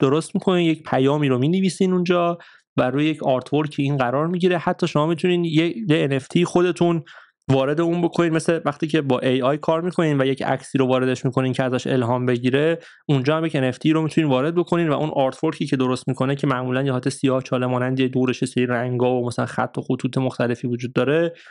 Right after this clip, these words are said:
با الهام از اون،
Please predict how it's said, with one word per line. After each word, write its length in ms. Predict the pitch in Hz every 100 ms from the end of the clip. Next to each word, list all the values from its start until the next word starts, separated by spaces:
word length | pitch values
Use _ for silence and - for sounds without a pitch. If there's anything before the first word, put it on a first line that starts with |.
| - _
با 280 | 135 135 131 156
الهام 480 | 135 131 156 165
از 520 | 170 151 147 143 143 - _ _ _ _ _ _ _
اون، 300 | 160 160 147